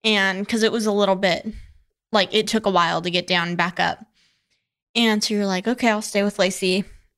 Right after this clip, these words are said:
up on top on this bench and we'll just wait for you guys." So me and my dad hiked down all the way to the ledge, and it was beautiful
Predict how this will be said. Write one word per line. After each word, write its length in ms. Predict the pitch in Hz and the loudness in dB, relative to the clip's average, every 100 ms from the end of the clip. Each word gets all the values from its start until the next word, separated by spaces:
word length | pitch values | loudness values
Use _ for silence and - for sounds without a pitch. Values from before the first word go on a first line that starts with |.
| _ _ _ - | _ _ _ -2
up 160 | 214 | 0
on 160 | 202 190 | 0 -2
top 280 | 185 180 - | 0 -2 -2
on 100 | 185 | -4
this 140 | 185 | -4
bench 300 | - 170 185 | -2 -4 -4
and 80 | - | -6
we'll 80 | 165 | -6
just 120 | - | -4
wait 160 | 226 - | -2 -2
for 100 | 196 | -2
you 60 | - | -6
guys." 300 | - - - _ - _ _ _ | -8 -16 -16 _ -20 _ _ _
So 260 | - 254 226 | 2 4 4
me 140 | 220 | 4
and 80 | 220 | 2
my 80 | 247 | 2
dad 240 | 233 208 | 2 0
hiked 400 | 208 202 202 - | 0 -2 -4 -6
down 440 | - 202 185 220 - | -2 0 0 -4 -6
all 80 | 208 | -6
the 100 | 208 | -4
way 100 | 214 | -4
to 140 | 214 - | -4 -8
the 80 | |
ledge, 320 | 277 180 202 - | -4 -2 -4 -6
and 100 | 214 | -6
it 40 | |
was 140 | 196 196 | -6 -8
beautiful 760 | 208 226 233 233 208 214 220 | -4 -2 -2 -2 0 0 0